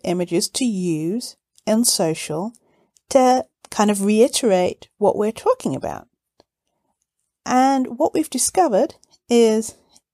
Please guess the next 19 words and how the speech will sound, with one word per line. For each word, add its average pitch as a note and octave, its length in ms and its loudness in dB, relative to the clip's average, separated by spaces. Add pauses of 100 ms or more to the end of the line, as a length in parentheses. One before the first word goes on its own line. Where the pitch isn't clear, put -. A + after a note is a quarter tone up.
if B3 260 0
you A3 440 0 (420)
go F3 240 2
on F#3+ 300 0 (320)
in F#3 180 -2
Unsplash G3+ 840 -2 (180)
or A#3 180 2
even B3+ 260 2
in C4+ 200 -4
Canva F3+ 600 -6 (540)
and G#3 160 2
you G#3+ 80 -2
put A3 240 2
in G3 320 0 (400)
powerful A3 560 0
women, F#3 300 -2 (1700)
you A3 140 2
generally C#4+ 580 2
get - 320 0